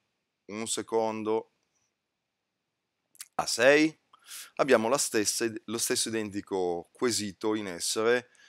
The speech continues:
che c'è su Bitcoin. Non che cambi molto, perché in realtà qui su Ethereum ho raccontato nel gruppo premium che abbiamo un vantaggio rispetto a Bitcoin.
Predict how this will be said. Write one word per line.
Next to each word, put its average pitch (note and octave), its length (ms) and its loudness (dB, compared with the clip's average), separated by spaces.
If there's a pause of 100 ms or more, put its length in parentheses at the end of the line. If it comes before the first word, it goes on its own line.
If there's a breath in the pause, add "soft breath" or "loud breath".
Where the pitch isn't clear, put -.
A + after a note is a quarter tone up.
(160 soft breath)
che - 120 -6
c'è A#2 200 0
su - 180 -2
Bitcoin. G2 600 -2 (1200 loud breath)
Non F2 220 -14
che G#2 140 -8
cambi A2+ 300 0
molto, C3 300 2
perché G2+ 580 -2
in C#3+ 120 -10
realtà G#2 720 -2 (440)
qui G2 400 -4
su - 160 -4
Ethereum G#2 800 -6 (220)
ho A2+ 160 2
raccontato A2+ 600 0
nel F#2+ 100 -8
gruppo A2 180 -10
premium F#2+ 320 -6
che - 100 -12
abbiamo F#2+ 180 -6
un F#2+ 60 -12
vantaggio F#2+ 420 -8
rispetto F#2+ 520 -10
a F2 40 -6
Bitcoin. F2 440 -16